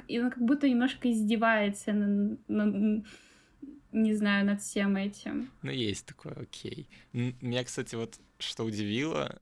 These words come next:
Speaker 2: а, окей, там вся эта физическая комедия, вот эти все моменты, что, ну, нельзя убивать на самом деле в кадре и прочее, потому что детский
Speaker 1: Ну,
Speaker 2: мультфильм.
Speaker 1: конечно, да.
Speaker 2: Но когда гуны там, м, б-,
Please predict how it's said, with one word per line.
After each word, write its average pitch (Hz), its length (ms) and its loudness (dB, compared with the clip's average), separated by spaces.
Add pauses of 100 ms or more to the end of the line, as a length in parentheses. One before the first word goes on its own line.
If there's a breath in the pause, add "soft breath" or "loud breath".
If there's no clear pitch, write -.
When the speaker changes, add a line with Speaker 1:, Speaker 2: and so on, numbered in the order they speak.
Speaker 2:
а, 101 640 -6 (280)
окей, 107 280 -8
там - 200 -16
вся - 180 -20
эта - 80 -20
физическая - 480 -8
комедия, 104 460 -4
вот 95 120 -12
эти - 80 -18
все - 160 -8
моменты, 104 380 -6
что, - 200 -10 (340 loud breath)
ну, 107 220 -4 (120)
нельзя 104 340 -2
убивать 98 520 -2
на 104 80 -8
самом 98 340 -10
деле 101 240 -8
в - 100 -20
кадре 101 840 -6
и 123 60 -20
прочее, - 440 -8
потому - 80 -20
что 110 120 -8
детский 101 320 -6
Speaker 1:
Ну, 247 180 2
Speaker 2:
мультфильм. - 0 -
Speaker 1:
конечно, 208 600 0
да. 202 280 -2 (160)
Speaker 2:
Но 107 540 0 (1120)
когда 104 300 -2
гуны 104 580 -2 (180)
там, - 260 -12 (720)
м, 104 440 -10
б-, 113 440 -14